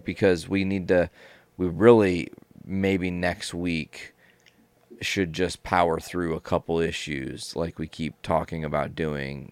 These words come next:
It's just, it's really difficult 'cause some issues are really substanti-, substantive. I'm fucking that one up. And then, like, this issue is not super substantive as far as what happens. There's not, like, a large story. It's very, very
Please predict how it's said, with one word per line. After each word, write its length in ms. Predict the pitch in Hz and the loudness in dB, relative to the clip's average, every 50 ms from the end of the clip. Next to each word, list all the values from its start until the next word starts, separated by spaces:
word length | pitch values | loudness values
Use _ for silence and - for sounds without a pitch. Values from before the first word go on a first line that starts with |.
| - | -6
It's 240 | - 90 92 - - | -4 -4 -4 -2 0
just, 260 | - 107 101 - - - - - - - - - - _ _ - - _ _ _ _ _ _ | 2 2 2 0 -2 -10 -20 -20 -20 -20 -20 -20 -20 _ _ -20 -20 _ _ _ _ _ _
it's 200 | - 123 117 - | 0 0 2 4
really 200 | 143 180 180 165 | 4 6 6 8
difficult 360 | 160 170 151 147 139 127 107 98 | 6 6 6 6 6 6 4 4
'cause 160 | 110 104 - | 0 0 4
some 200 | 151 151 151 151 | 4 4 4 4
issues 340 | 147 135 - 147 135 117 113 | 2 2 2 0 2 4 4
are 80 | 110 | 4
really 220 | 110 117 117 113 107 | 6 6 6 4 4
substanti-, 680 | - 131 123 127 123 - 110 95 - - 101 90 - - | 4 4 2 2 2 -4 -8 -6 0 2 2 2 2 0
substantive. 1200 | - - - - 135 135 143 135 - - - 95 85 82 - _ _ - - 92 82 85 87 92 - - - - | -4 -8 0 2 4 4 4 2 -2 -6 -6 -6 -6 -8 -12 _ _ -6 -2 0 0 0 -2 -4 -8 -10 -10 -14
I'm 60 | 90 | -18
fucking 360 | - - 90 85 - - 82 | -4 -2 -2 -2 -2 -2 -4
that 160 | 85 85 60 65 | -2 -2 -2 -2
one 120 | 78 78 | -4 -2
up. 160 | 76 82 - - _ _ _ _ _ _ _ _ _ _ | -2 -4 -4 -6 _ _ _ _ _ _ _ _ _ _
And 100 | - 92 | -4 -2
then, 80 | 98 98 | 0 0
like, 160 | 92 85 76 80 | 0 0 2 2
this 220 | 147 185 190 151 | 2 2 4 2
issue 360 | 156 135 117 117 117 120 113 107 | 0 0 0 0 0 0 0 0
is 100 | 95 101 | 0 0
not 220 | 117 107 - - | -2 -2 -2 -4
super 340 | - - 175 220 - 123 123 | -6 -6 -6 -4 -2 0 0
substantive 800 | 110 - 123 117 107 98 - - 104 95 - 120 110 104 76 | 2 4 4 4 4 2 -2 -8 -10 -2 2 2 2 4 2
as 140 | 71 92 - | -2 -4 0
far 200 | - 110 110 107 101 | 2 4 6 6 6
as 140 | 92 90 | 4 0
what 280 | 95 87 98 104 - - _ - | -2 2 2 2 2 2 _ -10
happens. 600 | - - - - - 139 151 - - 107 98 92 | -10 -8 -8 -4 -4 -4 -2 0 -2 -2 -2 -2
There's 160 | 98 92 98 | -4 -2 0
not, 160 | 110 98 76 | 0 2 2
like, 160 | 101 98 85 | 2 2 2
a 100 | 92 90 | 2 0
large 500 | 87 87 90 101 110 113 110 101 92 - | -2 0 4 6 8 8 8 6 4 -2
story. 540 | - - - 123 127 113 95 82 78 - - - - - - - _ _ | -4 -2 0 2 4 4 4 4 2 0 -4 -10 -20 -20 -20 -20 _ _
It's 160 | - - - | -12 -12 -4
very, 300 | 92 101 113 113 110 104 | 2 4 6 6 6 4
very 400 | 98 92 92 85 78 76 - - | 4 2 2 2 2 0 -2 -6